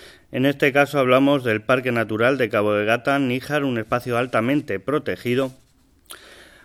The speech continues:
avistan a un submarinista realizando diversas inmersiones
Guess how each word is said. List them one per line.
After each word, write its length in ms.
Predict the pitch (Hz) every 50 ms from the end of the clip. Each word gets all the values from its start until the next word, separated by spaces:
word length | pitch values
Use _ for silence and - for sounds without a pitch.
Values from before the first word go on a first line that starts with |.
| _ _ _
avistan 500 | 160 160 160 175 190 180 - 196 185 185
a 60 | 156
un 100 | 160 165
submarinista 880 | 135 151 165 156 156 131 123 123 117 123 143 156 - - - 175 175 175
realizando 640 | 156 143 123 120 120 113 - 131 135 135 131 127
diversas 600 | 120 120 113 123 127 123 - 110 107 107 - -
inmersiones 960 | 143 151 147 131 110 104 101 - - - 131 131 135 135 139 147 139 - -